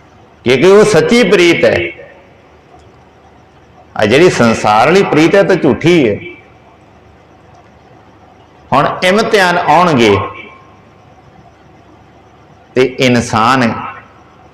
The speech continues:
ਕਿਤੇ ਕਿਰਪਾਨ ਲਾ ਦਿੱਤੀ, ਕਿਤੇ ਪਾ ਲਈ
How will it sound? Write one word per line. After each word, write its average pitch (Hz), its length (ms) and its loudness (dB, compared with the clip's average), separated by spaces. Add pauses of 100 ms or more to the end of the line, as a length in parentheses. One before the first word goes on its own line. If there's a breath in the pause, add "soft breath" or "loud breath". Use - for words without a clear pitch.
(140)
ਕਿਤੇ 120 220 2
ਕਿਰਪਾਨ 139 600 0
ਲਾ 139 160 2
ਦਿੱਤੀ, 123 480 0
ਕਿਤੇ 117 280 0
ਪਾ 135 320 2
ਲਈ 139 380 0